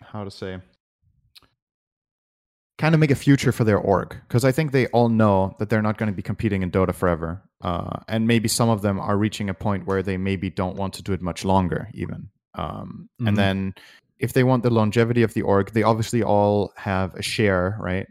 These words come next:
Speaker 1: in O G, as far as we're aware, at least. Uh, they're all shareholders in the organization. So a good way of ensuring your future and still having your foot on esports or whatever is, first of all, coaching,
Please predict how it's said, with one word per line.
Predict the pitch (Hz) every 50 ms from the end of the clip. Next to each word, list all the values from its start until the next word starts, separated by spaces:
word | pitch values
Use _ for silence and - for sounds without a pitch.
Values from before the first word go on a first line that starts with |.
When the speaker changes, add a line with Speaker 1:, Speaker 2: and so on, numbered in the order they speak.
| _ _
Speaker 1:
in | - 98 90
O | - 98 92
G, | 85 92 92 95
as | 92 101 -
far | - 107 104 104
as | 101 90
we're | 98 101 98
aware, | 92 87 92 90 87 82
at | 82 80 -
least. | 90 87 92 - - - - - -
Uh, | - 90 87 - - - - 92 -
they're | 98 95 92 110
all | 104 101 101
shareholders | - - 101 98 95 98 92 87 92 92 90 - -
in | - 95
the | 92 92
organization. | 92 92 92 92 92 82 82 - 87 - - - 98 113 139 - _ _ _ _ _ _ - _ _ _ _
So | - - - 110 95 90 90 87 87 90 90 - _ -
a | 110
good | 101 117 110
way | 107 107 101 101 98 92
of | 87 87 87 85 - _ _
ensuring | 110 104 - - 113 101 98
your | 95 92
future | - - 123 120 - - 113 101 98 95 - -
and | 90 87 87 87 87 85 - - -
still | - - 113 101 98
having | 101 95 92 95 95
your | 92 90 90 90 87 - _ _ _ _ _ _ _ _ _ _ _ _ _ _ _ _ _ _
foot | - 120 104
on | 101
esports | 104 - - - 98 - -
or | 98
whatever | 98 117 127 117 107 95
is, | - 104 95 95 92 - - - - _ _ _ _
first | - 139 - -
of | 131
all, | 110
coaching, | 104 - 131 123 120 - - 90 92 117 131 131